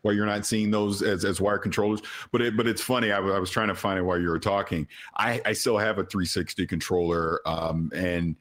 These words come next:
I'm, I, I lean more towards what, what Mike is saying. I, I don't, I don't think it holds up.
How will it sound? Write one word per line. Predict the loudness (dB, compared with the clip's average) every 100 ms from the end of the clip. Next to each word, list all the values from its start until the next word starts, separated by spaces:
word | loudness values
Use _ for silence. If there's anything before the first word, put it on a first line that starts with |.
| _ _ _
I'm, | -2 -2 -2
I, | -2 0
I | 0
lean | 2 2 2
more | 2 2
towards | 2 2 0 -2 -6
what, | 0 0 0 -4
what | -4 0
Mike | -2 -2
is | -4
saying. | -2 -4 -4 -8 -4
I, | -2 0
I |
don't, | -2 -2
I | -2
don't | 0
think | 0
it | 0
holds | 0 0
up. | -2